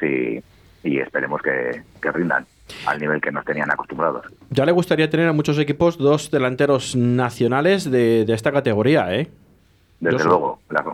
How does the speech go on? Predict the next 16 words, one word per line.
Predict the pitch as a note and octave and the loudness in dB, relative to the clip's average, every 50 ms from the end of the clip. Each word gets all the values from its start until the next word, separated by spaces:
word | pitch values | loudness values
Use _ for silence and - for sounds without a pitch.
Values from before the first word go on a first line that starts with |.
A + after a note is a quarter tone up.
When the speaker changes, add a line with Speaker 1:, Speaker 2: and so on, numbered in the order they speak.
| - _ | -10 _
Speaker 1:
el | D2+ D#2 D2 | -4 -2 -2
acierto | C#2+ - E2+ D#2+ D2+ - E2 D#2+ | 0 0 0 -2 0 0 2 2
de | D#2+ D#2+ D#2+ D#2+ | 4 4 2 2
Sergio | D#2 F#2 E2 - E2 | 2 0 -2 -2 -2
Fernández | - E2 D#2 D2 E2 D#2+ E2 E2+ E2 E2+ E2+ D#2+ | 0 -2 0 0 0 0 0 2 2 2 2 0
desde | E2+ D#2+ C#2+ D#2+ | 0 -2 0 0
la | D#2 | 0
dirección | D#2 D#2+ D#2 - E2+ D#2+ | 0 0 -2 -2 -2 -4
deportiva | D#2 D2+ - D#2 - D#2+ D#2 D2+ | -4 -2 -4 -4 -2 0 0 0
del | D2 | 2
Alavés | D2+ D2 C#2+ D2 D#2 D#2 - | 2 0 0 0 0 0 -2
a | D2 | -2
la | D2 D2+ | -2 0
hora | D2 C#2+ C#2+ | 0 0 0
de | C#2+ | 0
traerlos | - D2 D2 D2 D#2 E2 E2 E2 E2+ | 0 -2 -2 0 0 0 0 0 -2